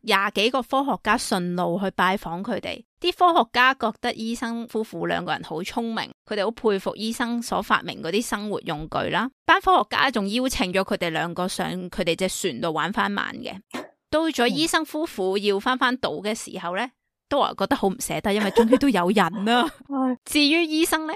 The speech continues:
Speaker 1: 佢全程都係好唔情願，即係，唉，黑住塊面啊，跟住係咁叫阿 Dora 幾時走啊嗰啲噉樣啦。
Speaker 2: 哦，OK。
Speaker 1: 但係最後啲科學家送咗啲日用品同埋食物畀佢哋，佢又收得好開心喎。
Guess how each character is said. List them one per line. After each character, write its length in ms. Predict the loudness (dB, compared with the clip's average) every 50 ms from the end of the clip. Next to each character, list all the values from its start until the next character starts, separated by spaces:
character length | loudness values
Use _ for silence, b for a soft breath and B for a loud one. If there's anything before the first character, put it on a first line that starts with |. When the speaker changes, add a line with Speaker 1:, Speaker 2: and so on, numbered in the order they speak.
| -8 -4
Speaker 1:
佢 100 | -4 -4
全 340 | -2 0 2 2 2 0 0
程 280 | -4 -2 -2 -2 0
都 80 | 2 4
係 100 | 4 4
好 140 | 4 4 6
唔 300 | 8 8 8 8 6 4
情 300 | -4 -6 -6 -4 -4 -4
願， 200 | -4 -4 -4 -2
即 80 | -2
係， 260 | 0 0 0 -2 -4 -6
唉， 180 | -8 -10 -10 -8 -4 -4
黑 80 | -4 -4
住 100 | -4 -6
塊 280 | -2 2 4 4 4 4
面 280 | 2 0 -4 -4 -4 -4
啊， 300 | -4 -4 -2 -4 -4 -6
跟 120 | -6 -4
住 80 | -4 -2
係 180 | -2 -2 -4 -4
咁 220 | -4 -4 -4 -4 -4 _
叫 160 | -2 0 2 4
阿 180 | 4 4 4
Dora 280 | 4 4 4 4 4 2
幾 140 | 2 0 0
時 140 | 0 -2 -6
走 260 | -4 -4 -2 0 2
啊 240 | 4 6 6 6 6
嗰 80 | 4 4
啲 160 | 4 4 2
噉 240 | 2 2 0 2 4
樣 100 | 4 4
啦。 100 | 2 2 0
Speaker 2:
哦， 640 | -4 -12 -10 -10 -10 -12 -12 -14 -14 -14 -14 -14 -14
OK。 380 | -10 -10 -8 -8 -8 -8 -6 0
Speaker 1:
但 180 | 4 4 4
係 280 | 4 4 4 4 4 4
最 200 | 2 2 0 0
後 160 | 2 0 0
啲 120 | 0 0 -2
科 220 | 0 2 2 2 2 0
學 60 | -2 -2
家 200 | 0 2 2 2
送 260 | 2 0 -2 -2 -2 -2
咗 100 | -4 -4
啲 240 | -4 -4 -2 0 -2
日 40 | -2 0
用 200 | -2 -4 -4 -4 -8
品 200 | -8 -6 -6 -6
同 140 | -6 -6
埋 100 | -6 -6
食 140 | -8 -6 -6 -6 -6
物 60 | -6 -8 -6
畀 140 | -4 -4 -4
佢 160 | -2 -4 -4
哋， 140 | -6 -6 -10 -14 _ _ _
佢 140 | -8 -2 0
又 140 | 2 2 2
收 180 | 0 0 2
得 80 | 2 2
好 160 | 2 2 2
開 320 | 4 4 8 8 8 8 8
心 160 | 6 6 4
喎。 340 | 4 6 6 6 6 6